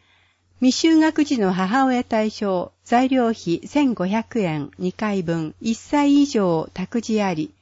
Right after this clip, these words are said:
事前申し込みいります。長崎純真大学の学生によるクリスマスコンサート。長崎純真大学生によるクリスマスソングや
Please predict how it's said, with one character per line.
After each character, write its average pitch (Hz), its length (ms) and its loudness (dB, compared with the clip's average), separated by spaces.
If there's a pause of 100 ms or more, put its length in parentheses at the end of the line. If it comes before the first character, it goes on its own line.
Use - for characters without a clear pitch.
(120)
事 220 240 -2
前 285 140 4
申 226 400 2
し - 120 -10
込 202 120 -6
み 190 180 0
い 175 60 -4
り 175 100 -2
ま 170 160 -2
す。 - 260 -20 (3500)
長 262 280 0
崎 247 380 -4
純 285 220 2
真 302 320 4
大 294 200 2
学 214 280 -2
の 185 140 -2
学 196 200 -4
生 247 300 -2
に 226 160 -4
よ 214 160 -4
る 196 260 -4
ク - 80 -12
リ 285 120 0
ス - 140 -4
マ 269 120 0
ス - 120 -20
コ 262 140 -4
ン 254 80 -2
サ 165 340 -10
ー - 40 -16
ト。 - 160 -12 (1080)
長 277 240 0
崎 269 240 -4
純 247 200 0
真 294 300 2
大 285 180 2
学 285 220 0
生 214 240 -4
に 190 180 -2
よ 175 140 -4
る 180 240 -6
ク - 100 -10
リ 285 120 0
ス 294 160 -4
マ 277 120 0
ス - 80 -12
ソ 254 180 -4
ン 202 100 -4
グ 175 80 -4
や 165 240 -6